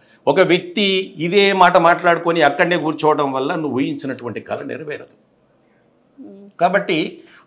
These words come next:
Speaker 1: ఆ వ్యవస్థతో పాటు పోవాలి. యాక్చువల్గా మీరు అన్నది హండ్రెడ్ పర్సెంట్ వాస్తవం. వ్యవస్థ మారాలి పైన. ఈ పార్టీలు మారడం, జంపింగ్ చేయడం అనే వ్యవస్థ ఉంచండి, అక్కడ పైన మారాలి.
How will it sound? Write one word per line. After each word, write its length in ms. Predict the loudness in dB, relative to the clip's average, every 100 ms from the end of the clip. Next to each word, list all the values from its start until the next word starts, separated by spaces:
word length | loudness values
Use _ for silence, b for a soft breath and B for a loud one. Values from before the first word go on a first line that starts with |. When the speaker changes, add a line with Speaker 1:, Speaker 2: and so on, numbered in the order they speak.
| 2
Speaker 1:
ఆ 200 | 4 4
వ్యవస్థతో 640 | 2 2 4 0 0 2
పాటు 260 | 4 2
పోవాలి. 260 | 2 -2 -2 -2
యాక్చువల్గా 460 | -2 0 2 2
మీరు 220 | 2 0
అన్నది 200 | 0 0
హండ్రెడ్ 320 | 0 4 2 2
పర్సెంట్ 300 | -2 -2 0
వాస్తవం. 380 | 0 0 -8 -8 _ _ -12
వ్యవస్థ 420 | -2 2 2 4
మారాలి 360 | 6 8 8 6
పైన. 360 | -2 -2 -4 -8 _ b b -8
ఈ 180 | -6 0 2
పార్టీలు 360 | 2 2 0
మారడం, 420 | 0 0 0 -4
జంపింగ్ 360 | -2 -2 -2 -4
చేయడం 320 | -4 -4 -4
అనే 140 | -4 -4
వ్యవస్థ 340 | -4 -4 -6
ఉంచండి, 440 | -10 -8 -10 -8 -10 B -10
అక్కడ 220 | -2 0
పైన 360 | 2 0 -2 -2
మారాలి. 340 | -2 -6 -8